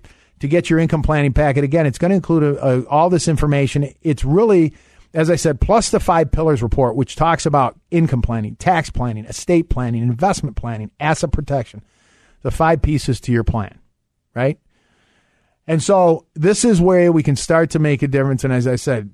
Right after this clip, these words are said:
really hit the ground running starting next year, twenty twenty-two. But let me give you an example. Let's start out with some income. I wanna talk about creating income, because if you can start to create, again,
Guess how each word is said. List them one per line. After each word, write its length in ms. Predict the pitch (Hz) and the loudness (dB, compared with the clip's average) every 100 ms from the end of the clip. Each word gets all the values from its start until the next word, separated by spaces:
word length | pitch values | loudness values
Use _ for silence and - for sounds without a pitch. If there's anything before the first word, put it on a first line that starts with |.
| - | -10
really 300 | 131 160 160 | -2 0 2
hit 140 | 143 | 0
the 80 | 135 | -2
ground 280 | 131 131 123 | -2 0 0
running 220 | 123 117 | 0 -2
starting 400 | 101 123 117 117 | -4 -4 -2 0
next 300 | 113 110 - | 0 -2 -6
year, 160 | 117 104 | -6 -6
twenty 260 | - 113 | -8 -10
twenty-two. 500 | 104 113 101 - 101 - _ _ - - | -10 -12 -12 -12 -16 -16 _ _ -20 -6
But 80 | 160 | 0
let 100 | 262 | 2
me 60 | |
give 140 | 311 247 | 2 4
you 60 | |
an 60 | 185 | 2
example. 380 | 127 151 123 120 | 2 0 0 -2
Let's 140 | 185 | -2
start 200 | - 220 | 2 2
out 120 | 190 | 2
with 100 | 160 | 2
some 140 | - 147 | 0 -2
income. 240 | 131 127 | 0 0
I 40 | 131 | 0
wanna 140 | 196 | 0
talk 220 | 226 226 | 0 2
about 200 | 180 156 | 2 0
creating 360 | - 156 139 139 | 0 0 2 2
income, 320 | 135 - 104 | 0 -2 -8
because 280 | 135 170 156 | -4 -2 -2
if 160 | 156 | -2
you 140 | 208 254 | 0 2
can 160 | 254 | 0
start 380 | 226 - 185 180 | -2 0 0 0
to 80 | 156 | -4
create, 420 | - 160 143 135 _ _ _ _ _ _ | -2 2 2 -2 _ _ _ _ _ _
again, 320 | 139 190 143 | -2 0 0